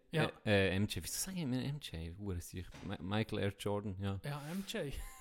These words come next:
Speaker 2: Ja, ich denke Michael Jackson, nein, M J ist eigentlich schon mehr Michael Jackson,
Speaker 1: Nein,
Speaker 2: ne?
Speaker 1: für mich nicht, für mich ist
Speaker 2: Gut,
Speaker 1: M J.
Speaker 2: dann bin ich gar nicht so daneben gewesen.
Speaker 1: M J twenty-three.
Speaker 2: Da mit seinem Pär,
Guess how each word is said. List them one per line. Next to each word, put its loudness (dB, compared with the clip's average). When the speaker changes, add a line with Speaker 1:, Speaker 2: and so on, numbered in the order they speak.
Speaker 2:
Ja, 8
ich 6
denke 6
Michael 4
Jackson, 0
nein, 2
M 4
J 4
ist 0
eigentlich 2
schon 4
mehr 2
Michael 0
Jackson, -4
Speaker 1:
Nein, 4
Speaker 2:
ne? 2
Speaker 1:
für 0
mich 4
nicht, 2
für -4
mich -2
ist -2
Speaker 2:
Gut, 12
Speaker 1:
M 12
J. 6
Speaker 2:
dann 12
bin 12
ich 10
gar 12
nicht 6
so 4
daneben 6
gewesen. 8
Speaker 1:
M 10
J 10
twenty-three. 2
Speaker 2:
Da 12
mit 12
seinem 6
Pär, 8